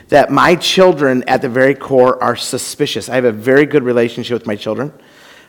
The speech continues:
Um, I mean, we spend lots of time together. Uh, we're in the Word together. So, so my children are all professing Christians. They all are trying to walk with the Lord right now, and yet they're still suspicious of me. Hmm.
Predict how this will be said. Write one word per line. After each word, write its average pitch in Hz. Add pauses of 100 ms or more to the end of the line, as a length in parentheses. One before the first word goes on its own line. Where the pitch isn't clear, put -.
Um, 113
I 117
mean, 120
we 117
spend 104
lots 113
of -
time 127
together. 120 (320)
Uh, 110
we're 123
in 117
the 110
Word 123
together. 117
So, -
so -
my 120
children 139
are 110
all 117
professing 147
Christians. 143 (400)
They 110
all 123
are 135
trying 139
to 135
walk 127
with 147
the 156
Lord 131
right 120
now, 110 (300)
and 143
yet 131
they're 127
still 143
suspicious -
of 101
me. 92 (720)
Hmm. 87